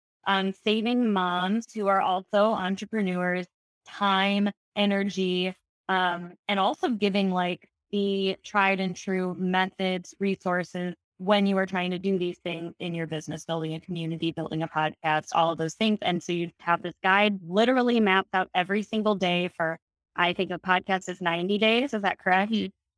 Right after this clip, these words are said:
Speaker 1: Um,
Speaker 2: to do your whole first season.
Speaker 1: Yes. And so it's really, really thoughtfully put together for moms who are busy and also doing big things. And you take all the guesswork out of it. And Megan does, um, a one-on-one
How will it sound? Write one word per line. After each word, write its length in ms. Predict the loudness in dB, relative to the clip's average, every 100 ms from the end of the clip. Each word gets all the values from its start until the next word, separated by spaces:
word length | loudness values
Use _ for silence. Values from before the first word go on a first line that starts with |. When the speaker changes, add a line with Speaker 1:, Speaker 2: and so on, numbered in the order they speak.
| 2
Speaker 1:
Um, 300 | 4 4 4
Speaker 2:
to 80 | 2
do 120 | 0
your 100 | 0
whole 240 | -2 -2 0
first 280 | 0 0
season. 480 | -2 -6 -8 -8 -10 -10 _ _
Speaker 1:
Yes. 300 | 2 4 2 -6 -8
And 240 | -2 0 4
so 100 | 2
it's 140 | 2
really, 480 | 0 2 2 2 2
really 460 | 2 2 2 0 -4 _
thoughtfully 480 | 0 0 -2 -4 -2
put 220 | -2 -4
together 560 | -2 0 0 2 0 -2 -4
for 400 | 0 0 0 -2 _ _
moms 480 | -4 0 2 2 0
who 80 | 0
are 120 | 0 -2 -2
busy 540 | 0 2 2 0 0 0
and 140 | -2
also 460 | 2 0 2 0 2
doing 360 | 2 0 0
big 240 | -2 -6 -4
things. 400 | 0 0 -2 -8 -12 _ _ -4
And 160 | 0
you 220 | 0 0 -2
take 220 | -4 0
all 140 | 0
the 60 | 0
guesswork 440 | 0 -2 -4 -2
out 160 | 2 2
of 80 | 0
it. 140 | -6 0
And 240 | 2 4 4
Megan 300 | 2 2 2
does, 320 | 2 0 -4 -2
um, 400 | 0 0 -2 -8 _
a 80 | -2
one-on-one 500 | 2 2 2 0 -2